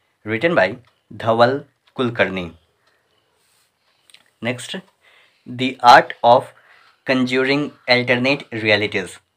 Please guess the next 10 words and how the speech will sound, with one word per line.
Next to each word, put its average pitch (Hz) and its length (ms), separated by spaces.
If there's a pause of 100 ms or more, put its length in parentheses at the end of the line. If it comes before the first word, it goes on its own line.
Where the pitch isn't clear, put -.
How 151 260
Information 120 760
Warfare 107 480
Shapes 120 460
Your 107 240
World. 90 280 (460)
It 151 180
is 127 120
written 127 340
by 95 240